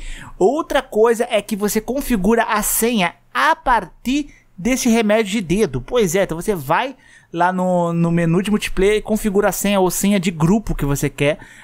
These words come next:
ali de pessoas que podem entrar na sua party, e você configura por ali. Algo que eu estranhei também, que eu falei, "Pô, onde que tá a configuração de senha?" Porque antes era na, dentro dos settings mesmo do jogo, na configuração.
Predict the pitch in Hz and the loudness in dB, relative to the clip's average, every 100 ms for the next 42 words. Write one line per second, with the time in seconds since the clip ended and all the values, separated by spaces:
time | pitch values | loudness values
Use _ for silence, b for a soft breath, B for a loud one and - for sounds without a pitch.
0 | B 139 135 123 139 - 113 - 147 147 | B 0 0 0 -2 0 -2 0 -2 0
1 | 139 139 139 135 175 170 147 151 175 - | -4 -2 -4 -2 -2 0 0 0 -2 -8
2 | b b b - 190 214 226 233 208 208 | b b b -12 -4 -4 0 -2 0 0
3 | 214 220 233 220 220 180 131 156 185 208 | 0 0 2 2 2 0 0 0 2 0
4 | 202 220 208 - 226 196 226 190 180 147 | -4 -2 -2 0 0 2 0 -2 -4 -2
5 | 151 139 214 135 - 208 254 - 262 214 | -2 0 -2 -2 -2 0 0 0 -2 0
6 | 214 208 202 190 185 180 156 - 214 214 | -2 -4 -2 -2 0 -2 -2 -2 -2 -2
7 | - - 208 214 247 247 277 285 269 233 | -4 -8 -6 -4 -2 -2 -2 -6 -6 -6
8 | 190 247 277 262 294 - 247 277 170 170 | 0 0 0 0 0 2 0 0 -2 -2
9 | 165 151 143 - 170 190 240 233 220 247 | -2 -2 -2 -4 -6 -2 0 0 0 -2